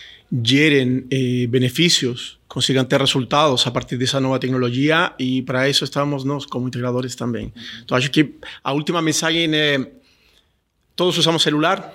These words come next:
Speaker 1: to-, todos estamos no cuatro G, como todos continuamos usando celular, vamos a estar todos no cinco G, to-, todos somos telecom,
Speaker 2: Uhum.
Speaker 1: todos vivimos das transformações que telecom nos aporta e nos aportou até agora.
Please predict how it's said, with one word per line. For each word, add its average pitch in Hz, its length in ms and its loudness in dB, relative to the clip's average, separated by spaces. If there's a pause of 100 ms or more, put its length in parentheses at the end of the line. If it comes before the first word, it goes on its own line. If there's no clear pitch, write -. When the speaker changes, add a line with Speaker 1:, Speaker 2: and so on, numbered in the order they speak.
(140)
Speaker 1:
to-, 131 240 0
todos 135 220 2
estamos 139 300 2
no 131 100 2
cuatro 131 240 2
G, 165 300 2 (120)
como 127 220 0
todos 127 200 2
continuamos 127 440 0
usando 135 280 0
celular, 135 360 2
vamos 131 240 -2
a - 20 -6
estar 127 260 -6
todos 127 260 -6
no 127 100 -2
cinco 127 280 -2
G, 139 160 4
to-, 127 440 -2 (220)
todos 127 260 4
somos 127 300 2
telecom, 113 400 -2
Speaker 2:
Uhum. - 460 -18
Speaker 1:
todos 123 240 4
vivimos 123 360 4
das 117 160 0
transformações 127 720 -2
que 123 280 -2
telecom 123 480 -2
nos 123 360 -2
aporta 143 560 2
e 139 40 2
nos 123 140 0
aportou 127 300 -2
até 127 140 -2
agora. 117 360 0